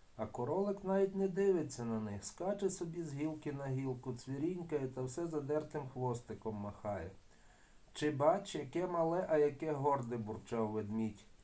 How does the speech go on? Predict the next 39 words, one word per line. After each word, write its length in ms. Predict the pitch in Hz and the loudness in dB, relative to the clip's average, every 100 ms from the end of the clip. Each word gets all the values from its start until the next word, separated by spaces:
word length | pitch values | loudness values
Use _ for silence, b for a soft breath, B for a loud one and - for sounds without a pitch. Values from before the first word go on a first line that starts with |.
| B B B B B 127 | B B B B B 0
«Навіть 380 | 151 196 196 | 4 6 4
не 160 | 190 185 | 2 2
гляне 480 | 170 170 156 139 127 | 6 10 8 6 2
на 120 | 120 | 2
нас. 460 | 113 104 - - - - - b b b b | 0 -2 -4 -10 -12 -20 -20 b b b b
Цікаво 480 | - 127 160 214 208 | -8 -4 4 6 6
було 340 | 180 196 208 | 4 2 2
б 100 | 196 | 0
хоч 240 | - 185 185 | 0 0 2
раз 300 | 190 196 170 | 4 4 2
заглянути, 720 | 175 170 175 180 175 165 151 | 0 2 4 4 2 -2 0
як 260 | 160 165 - | 2 2 0
там 140 | 156 | -2
в 120 | 151 | -2
нього 260 | 151 143 143 | -2 0 0
в 100 | 131 | 0
палаті». 540 | 139 131 120 107 - - - - - B B B B B B | 0 2 2 -2 -6 -20 -20 -20 -20 B B B B B B
«Не 180 | 147 170 | -4 -2
знаю, 480 | 143 156 180 175 156 | -2 0 2 4 4
як 260 | 151 156 147 | 6 6 4
воно 260 | 139 139 | -6 -4
буде», — 360 | 131 139 139 131 | -4 -4 -2 -2
мовив 440 | 127 123 120 117 | 0 0 0 0
вовк. 380 | 113 113 104 - | 0 -2 -2 -4
«Я 140 | 147 | -2
хоч 260 | 165 170 165 | -2 -4 -4
і 60 | 151 | -6
знаю, 420 | 143 170 170 147 | -4 -2 0 0
де 200 | 151 151 | 4 6
його 240 | 151 143 | 6 2
палата, 560 | 131 131 139 170 185 156 | 0 0 4 4 4 0
але 220 | 147 135 | 0 0
заглядати 640 | 127 127 131 123 156 170 | 0 0 -2 2 2 2
до 160 | 156 143 | -2 -2
неї 240 | 135 147 | -2 -2
ніколи 480 | 151 139 135 139 147 | -4 -6 -4 0 0
досі 360 | 127 135 127 135 | 0 -4 -4 -4
не 160 | 131 | -4
подумав». 560 | 127 131 117 110 95 | -4 -4 -2 -2 -2